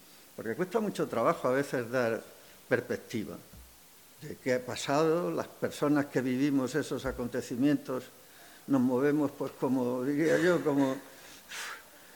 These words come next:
un poco en una nebulosa, no sabemos, por ejemplo, qué consecuencias tienen. Yo recuerdo una cosa, no sé si es un, un, una ocurrencia, una verdad, ahí, que decía Chu Enlai, le decía a Kissinger,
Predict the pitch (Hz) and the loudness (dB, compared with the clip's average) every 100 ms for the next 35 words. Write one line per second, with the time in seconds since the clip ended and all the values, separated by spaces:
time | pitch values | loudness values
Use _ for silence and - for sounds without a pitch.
0 | - - 135 151 160 185 165 165 170 151 | -20 -8 -4 0 2 2 4 4 4 6
1 | 143 127 113 190 175 127 120 156 - 120 | 4 4 2 2 2 0 0 0 2 4
2 | 180 143 107 - - - - - 117 - | 4 4 -2 -8 -16 -20 -16 -8 -6 -4
3 | 123 - 143 123 - - - - - - | -6 -2 -2 -2 -8 -20 -20 -20 -20 -20
4 | - 143 139 131 - - 143 175 170 120 | -2 0 2 0 -2 -2 0 0 0 -4
5 | - 185 151 117 143 151 139 175 160 165 | -2 -2 -2 0 0 0 2 4 4 6
6 | 151 147 160 135 143 151 135 151 135 151 | 4 4 2 4 4 2 0 2 0 2
7 | 123 - 147 139 139 139 135 - - - | -2 0 2 4 2 -2 -8 -16 -20 -4
8 | 147 143 139 135 131 123 165 160 156 135 | 2 4 4 2 -2 2 2 2 2 4
9 | 135 135 135 147 156 - - 120 123 - | 6 4 4 0 -2 -6 -6 -4 -4 -8
10 | - - - - - 135 123 117 147 156 | -12 -20 -20 -20 -4 2 2 4 4 4
11 | 151 - 170 156 151 170 170 170 160 151 | 2 2 4 6 4 4 2 0 0 0
12 | 143 - 165 160 151 180 170 - 160 156 | 0 -2 0 2 2 0 0 0 0 2
13 | 170 | 2